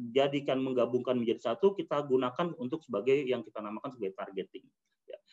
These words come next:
Kenapa? Karena targeting ini adalah yang menjadi suatu, eh, apa namanya, informasi yang mengerucut yang bisa kita olah sebagai actionable, eh, information. Contoh, misalnya kita lihat, eh, kita sudah pernah melakukan, eh,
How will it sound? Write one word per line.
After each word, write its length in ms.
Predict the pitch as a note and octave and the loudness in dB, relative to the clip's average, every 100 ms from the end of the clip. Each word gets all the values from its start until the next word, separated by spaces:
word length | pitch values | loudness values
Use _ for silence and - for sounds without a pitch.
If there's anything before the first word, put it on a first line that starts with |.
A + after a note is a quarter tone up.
| _ - | _ -2
Kenapa? 400 | C#3+ E3+ A#2+ - | 0 2 0 0
Karena 320 | C3 F3+ A3 | 0 2 2
targeting 560 | E3 D3+ D3 D3 D#3 | 4 4 4 2 0
ini 400 | D3 B2 D#3+ G#3+ | 2 2 4 4
adalah 400 | G#3 C#3 C3+ C#3 | 2 0 2 2
yang 240 | C3 C3+ C#3+ | 4 0 0
menjadi 640 | D3 C3 A2+ G2+ C#3 A#3 A#3 _ _ _ | -2 4 4 4 0 0 -2 _ _ _
suatu, 720 | - D3 C#3 C#3 - A3+ A#3+ - _ _ _ _ _ _ _ _ | -6 2 4 2 2 2 2 -6 _ _ _ _ _ _ _ _
eh, 160 | C3 C3 B2+ | 2 2 2
apa 80 | |
namanya, 320 | E3 E3 G3 E3+ | 2 2 2 4
informasi 560 | D#3+ D#3+ D#3 D3 A3 | 4 4 4 2 2
yang 80 | G3+ | 2
mengerucut 480 | F#3 E3 D3 C#3+ A#3 F#3 | 4 4 2 2 0 4
yang 160 | F#3+ | 4
bisa 240 | D#3+ F3+ G3 | 2 0 -2
kita 160 | - | -2
olah 240 | C#3+ D#3+ F#3 | 4 4 4
sebagai 320 | D3+ B2+ - | 4 4 4
actionable, 720 | C#3+ - C#3+ C3+ C#3 D#3+ D#3+ - - _ - | -2 -4 -4 0 2 2 0 -14 -20 _ 0
eh, 240 | A#2 A#2 A#2+ | 2 4 2
information. 560 | B2+ B2+ B2+ A#2+ G#2 F2 _ _ _ - | 0 0 0 0 -2 -6 _ _ _ 0
Contoh, 400 | C3+ D3 B2+ - | 2 6 4 2
misalnya 240 | G#2 G2+ | -6 -6
kita 200 | G2+ G2+ G2 | -6 -2 0
lihat, 200 | F#2 - _ _ _ _ - | -2 -4 _ _ _ _ 0
eh, 360 | A2+ A2+ A2+ A2+ - | 2 4 4 0 2
kita 160 | A3+ | 2
sudah 240 | A3+ D#3+ D3 | 4 4 4
pernah 400 | D3 D3+ D3 D3 | 2 4 4 0
melakukan, 720 | - C#3 C#3 D3 - F3+ F#3 F3+ | 0 0 0 -2 0 0 0 -2
eh, 240 | C3 C3 | 0 0